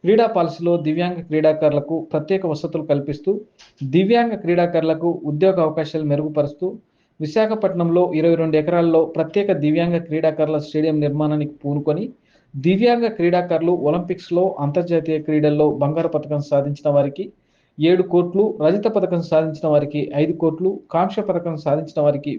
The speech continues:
మూడు కోట్లు, ఏషియన్ గేమ్స్లో బంగారు పతకం సాధించిన వారికి మూడు కోట్లు, రజత పతకం సాధించిన వారికి రెండు కోట్లు, కాంస్య పతకం సాధించిన వారికి కోటి రూపాయలు ప్రోత్సాహక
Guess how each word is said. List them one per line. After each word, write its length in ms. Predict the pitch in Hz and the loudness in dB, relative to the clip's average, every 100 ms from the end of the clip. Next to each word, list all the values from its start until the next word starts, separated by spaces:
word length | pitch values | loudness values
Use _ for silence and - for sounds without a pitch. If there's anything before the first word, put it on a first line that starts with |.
| 147 | -4
మూడు 160 | 165 165 | -2 0
కోట్లు, 300 | 156 151 185 208 - _ _ _ _ _ 160 | -2 0 -2 -4 -8 _ _ _ _ _ 0
ఏషియన్ 440 | 208 208 233 214 | 2 2 0 2
గేమ్స్లో 360 | 185 180 180 180 143 | 2 0 0 0 2
బంగారు 280 | 151 175 180 | 0 0 0
పతకం 220 | 170 160 151 147 | -2 -2 -6 -4
సాధించిన 380 | 143 147 - 156 | -4 -6 -4 0
వారికి 260 | 147 151 131 143 | 0 -2 -4 0
మూడు 160 | 151 156 | 0 0
కోట్లు, 280 | 156 165 180 - - _ _ _ | -2 0 -4 -4 -16 _ _ _
రజత 340 | 143 170 226 226 | 0 2 2 0
పతకం 300 | 202 190 185 175 | -2 -2 -4 0
సాధించిన 340 | 156 156 - 165 | 0 0 -4 -2
వారికి 260 | 156 151 147 143 | -2 -2 -6 -4
రెండు 160 | 151 151 165 | -4 -2 -2
కోట్లు, 300 | 160 175 190 190 - _ _ _ _ _ _ _ | -2 0 0 -2 -12 _ _ _ _ _ _ _
కాంస్య 400 | - 170 214 240 226 | 4 4 2 -2 -4
పతకం 260 | 190 180 170 | -4 -4 -2
సాధించిన 360 | 165 160 156 165 | -2 -2 -4 -2
వారికి 220 | 151 151 - | -2 -2 -2
కోటి 180 | 160 170 170 | -2 0 -2
రూపాయలు 320 | 170 156 143 - | 0 2 0 0
ప్రోత్సాహక 420 | 175 175 185 | -2 0 -2